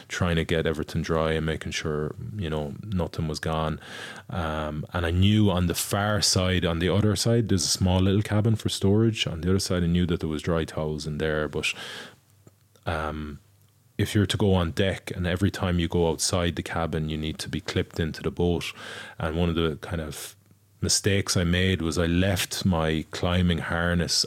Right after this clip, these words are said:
on a line. So at that point, the climbing harness had kind of jimmied down that line to the other side of the boat. So if I was to go out, I wouldn't have my climbing harness on,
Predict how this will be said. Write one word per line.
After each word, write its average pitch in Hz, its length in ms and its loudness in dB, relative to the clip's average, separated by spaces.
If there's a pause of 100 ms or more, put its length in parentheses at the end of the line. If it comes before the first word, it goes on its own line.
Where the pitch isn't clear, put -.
on 85 400 0 (140)
a 90 100 -4
line. 92 500 4 (520)
So 90 260 2
at 82 120 -4
that 107 260 0
point, 98 580 2 (520)
the 92 60 0
climbing 98 440 2
harness 87 380 2
had 90 200 -2
kind 87 220 -2
of 76 160 -8 (280)
jimmied 110 440 4
down 95 400 4
that 90 220 -2
line 92 420 4
to - 100 -10
the 101 160 2
other 101 260 4
side 104 300 4
of 101 60 2
the 104 80 4
boat. 131 300 4 (580)
So 95 240 4
if 104 180 2
I 117 80 4
was 98 200 2
to - 80 -4
go 95 220 6
out, 95 260 2
I 87 40 0
wouldn't 87 220 2
have 85 120 -2
my 82 120 0
climbing 87 360 0
harness 78 440 -4
on, 80 360 -2